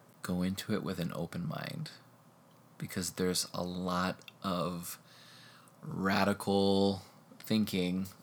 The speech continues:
um, that's involved. And I say radical because it's not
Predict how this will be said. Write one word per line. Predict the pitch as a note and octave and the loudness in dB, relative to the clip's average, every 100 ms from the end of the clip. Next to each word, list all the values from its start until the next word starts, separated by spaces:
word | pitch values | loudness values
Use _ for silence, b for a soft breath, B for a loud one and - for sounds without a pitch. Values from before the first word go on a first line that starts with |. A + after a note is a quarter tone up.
| - | -8
um, | F2+ E2+ E2 E2 A2 B2 - - - - - - - | -2 -2 -2 -2 -4 -6 -14 -20 -20 -20 -20 -20 -8
that's | G2 F#2+ - | -4 -2 -2
involved. | F#2+ F2+ F#2 F#2+ F#2+ F#2 - - - - - - - - - - - - - - | -2 0 0 2 2 0 -4 -12 -20 -20 -20 -20 -20 -20 -20 -20 -20 -20 -14 -2
And | G2+ | 2
I | F#2+ | 2
say | F#2+ G2 | 2 0
radical | F#2+ F#2+ F#2 - G2 | 2 4 2 -2 -4
because | F#2 F2+ - F#2 F2+ G2 | -2 -4 -2 0 0 -2
it's | - F2+ - | -4 -2 -2
not | F#2 F#2 F#2 F#2+ | -2 -2 -2 -4